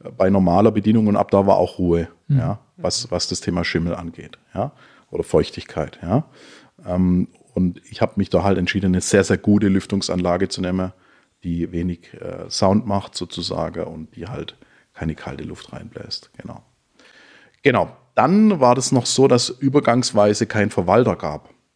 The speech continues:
Speaker 1: in dem Haus. Weil das war quasi ein, keine Ahnung,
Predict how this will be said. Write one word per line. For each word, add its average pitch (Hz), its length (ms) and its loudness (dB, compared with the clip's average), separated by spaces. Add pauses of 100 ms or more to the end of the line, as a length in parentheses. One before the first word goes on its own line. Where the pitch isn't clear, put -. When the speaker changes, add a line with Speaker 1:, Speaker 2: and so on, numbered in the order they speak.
(600)
Speaker 1:
in 80 120 -6
dem 82 400 -4
Haus. 78 380 -2 (600)
Weil 87 120 2
das 95 180 -4
war 90 120 4
quasi 87 340 2
ein, 85 540 -2
keine 78 240 -10
Ahnung, 90 260 -8